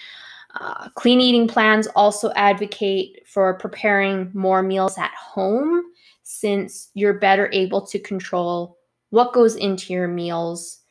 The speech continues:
compared to when you eat out at a restaurant. Um, clean eating can be a bit muddled just depending on who you talk to, you're gonna get a different story.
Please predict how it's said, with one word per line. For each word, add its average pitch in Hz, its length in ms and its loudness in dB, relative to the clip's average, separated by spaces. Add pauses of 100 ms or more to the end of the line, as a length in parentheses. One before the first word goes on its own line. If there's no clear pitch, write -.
(340)
compared 190 480 0
to - 80 -6
when 175 160 0
you 175 160 -4
eat 180 220 0
out 170 300 0
at 180 120 2
a 175 60 -2
restaurant. - 540 -8 (1040)
Um, 196 560 -2 (680)
clean 320 280 2
eating 427 320 4
can 262 160 -2
be 233 140 2
a 185 240 0 (100)
bit 233 360 -2
muddled 311 760 2 (680)
just 240 280 -4 (320)
depending 277 460 0
on 202 120 2
who 247 100 -2
you 220 160 2
talk 220 400 2
to, 185 100 0
you're 180 160 0
gonna 240 200 0
get 208 160 2
a 185 60 -2
different 190 380 -4
story. - 560 -6